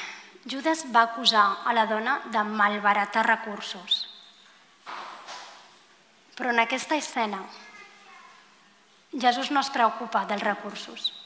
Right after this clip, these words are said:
Ell és el rei dels recursos. Jesús ens recorda que tot el que fem per ell, tot el que li entreguem, tot el que li donem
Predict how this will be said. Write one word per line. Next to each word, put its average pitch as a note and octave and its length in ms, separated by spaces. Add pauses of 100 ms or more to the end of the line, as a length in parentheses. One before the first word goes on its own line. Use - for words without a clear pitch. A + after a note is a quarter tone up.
(460)
Ell B3+ 160
és B3 80
el A3 120
rei A3 160
dels G3+ 160
recursos. G#3 520 (2250)
Jesús B3 280
ens C#4 120
recorda G#3+ 520
que G#3+ 120 (320)
tot D#4+ 320 (320)
el A#3 120
que A3 120
fem A#3+ 320
per A3 160
ell, G3 200 (440)
tot D#4 180
el D4 140
que B3+ 160
li A#3+ 80
entreguem, G#3+ 560 (320)
tot F4+ 240
el F4 200
que C#4+ 120
li A#3+ 140
donem A3 400